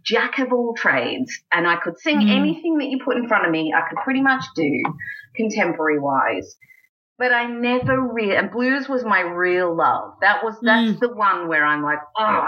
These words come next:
Speaker 1: yeah," you know, sort of thing. And I'd been writing in America and, and done all of that kind of thing. But I was really struggling with the idea that I wanted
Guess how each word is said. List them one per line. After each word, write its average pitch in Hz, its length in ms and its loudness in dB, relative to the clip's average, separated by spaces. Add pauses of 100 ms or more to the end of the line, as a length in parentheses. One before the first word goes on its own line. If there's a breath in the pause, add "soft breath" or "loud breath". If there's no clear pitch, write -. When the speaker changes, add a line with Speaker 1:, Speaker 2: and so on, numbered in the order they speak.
Speaker 1:
yeah," 143 260 2
you 143 180 0
know, 143 180 2
sort 160 180 -4
of - 60 -8
thing. 170 120 0
And 165 80 2
I'd 151 200 0
been 160 260 -2
writing 208 460 0
in 180 100 0
America 147 400 0
and, 139 200 0
and 147 140 -6
done 226 200 2
all 175 180 -2
of 156 80 -4
that 151 220 0
kind 151 160 0
of 139 100 -6
thing. 139 240 0 (380 loud breath)
But 233 100 2
I 226 80 0
was 226 220 -4
really 254 320 0
struggling 170 680 0
with 160 180 -2
the 170 140 -4
idea 170 800 0 (1000 loud breath)
that 196 100 0
I 190 220 0
wanted 262 500 -2